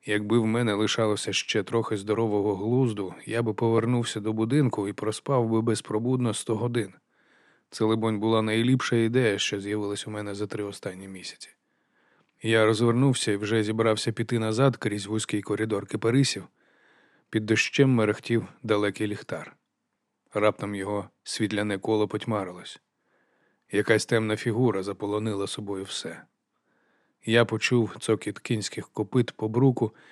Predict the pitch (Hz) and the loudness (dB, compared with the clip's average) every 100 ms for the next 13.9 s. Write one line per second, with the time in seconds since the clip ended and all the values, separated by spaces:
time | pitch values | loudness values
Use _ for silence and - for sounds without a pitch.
0 | - - 107 110 98 131 120 110 - 123 | -18 -4 0 0 2 2 2 0 2 2
1 | 117 107 110 131 107 101 - 107 101 107 | 2 0 2 2 0 -4 -4 -6 -4 -2
2 | 104 120 110 - 101 - - - - 104 | 2 2 2 0 -6 -10 -20 -16 -6 -2
3 | 104 110 120 110 107 107 98 104 101 - | 0 2 4 4 2 -2 -2 -2 -4 -8
4 | 107 101 - - - _ _ _ _ _ | -8 -8 -8 -10 -14 _ _ _ _ _
5 | _ _ _ _ 110 110 - 107 101 101 | _ _ _ _ 0 0 2 0 0 0
6 | 101 110 104 101 101 - 110 123 117 101 | 2 0 0 -4 -6 -6 -2 0 0 -2
7 | 107 104 107 113 110 104 104 101 - 107 | -4 -4 0 0 2 0 -2 -4 -6 -6
8 | 95 104 104 95 98 98 113 95 85 - | -4 -4 -4 -6 -10 -8 -6 -6 -10 -18
9 | - _ _ _ _ _ _ - 107 127 | -20 _ _ _ _ _ _ -8 -4 2
10 | 131 120 110 120 113 110 107 107 110 113 | 4 4 2 2 2 0 -2 -2 0 0
11 | 107 - 131 - 98 98 - - - - | 0 0 0 0 -4 -8 -14 -20 -16 -8
12 | 107 113 117 113 101 104 107 104 - 135 | 0 4 4 4 0 0 0 0 -2 -2
13 | 131 110 - 110 110 113 104 85 101 | 0 0 0 0 0 0 -4 -6 -10